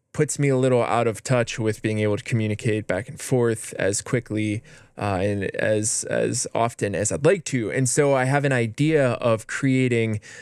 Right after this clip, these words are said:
this new segment, which I'm just gonna call, keeping with the whole Pages <laughs> Against the Machine, um, moniker, which obviously is kinda weird, doesn't make sense for a podcast. We're just gonna, we're gonna keep play with that, and we'll call these little short ones,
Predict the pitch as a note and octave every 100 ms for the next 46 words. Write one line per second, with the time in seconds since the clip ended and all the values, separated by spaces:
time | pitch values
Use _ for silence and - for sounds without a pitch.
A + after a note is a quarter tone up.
0 | - A#2+ A#2+ - D#3+ G3 - B2 A2 A2+
1 | A2+ A2 A2 - - - _ _ _ _
2 | A2+ A#2 A2+ - A2 - G#2+ G#2 G2 G#2+
3 | - - _ - C#3+ B2+ A#2+ A#2 A2 A#2
4 | A#2+ A#2 A2+ G#2+ - _ - B2 C3 -
5 | - F3 C#3+ C3 A#2+ A2+ G#2+ - D3 D3
6 | C3 B2 - - C3 A2 G#2 G2+ G#2 -
7 | A2+ A2+ G#2 A2+ A2+ G#2+ - - - -
8 | G#2+ G#2+ - G#2+ G#2 F#2+ G#2+ G#2 G#2 G#2
9 | G#2 G#2 - A2 - G2 F3 G3 E3+ -
10 | F3 D3+ - - C#4+ B3 B2+ D3 D3+ D3+
11 | D#3 C#3+ C3+ B2 B2 C3 B2+ - C3+ -
12 | B2+ A#2+ A#2 A2+ G#2+ G2+ A#2 B2 C3+ C3
13 | B2 A#2+ G#2+ - C3 C3 B2 A#2+ A2 G#2+
14 | G#2+